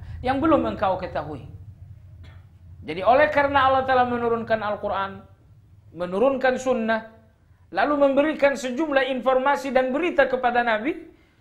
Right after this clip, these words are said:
sehingga Nabi sallallahu alaihi wasallam selamat dari upaya penggelinciran yang dilakukan oleh orang-orang munafik. Lalu akhir ayat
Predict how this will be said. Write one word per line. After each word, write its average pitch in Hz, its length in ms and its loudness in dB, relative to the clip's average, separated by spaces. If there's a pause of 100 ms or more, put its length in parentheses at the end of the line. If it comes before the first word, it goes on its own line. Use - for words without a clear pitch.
(200)
sehingga 214 400 0
Nabi 233 240 -4
sallallahu 208 320 -4
alaihi - 80 -6
wasallam 220 240 -2
selamat 233 560 0
dari 208 240 4
upaya 247 480 4
penggelinciran 226 1120 0 (880)
yang 208 160 -4
dilakukan 202 480 -2
oleh 190 160 0
orang-orang 185 480 0
munafik. 147 480 -10 (1040)
Lalu 269 240 4
akhir 254 320 2
ayat 240 260 4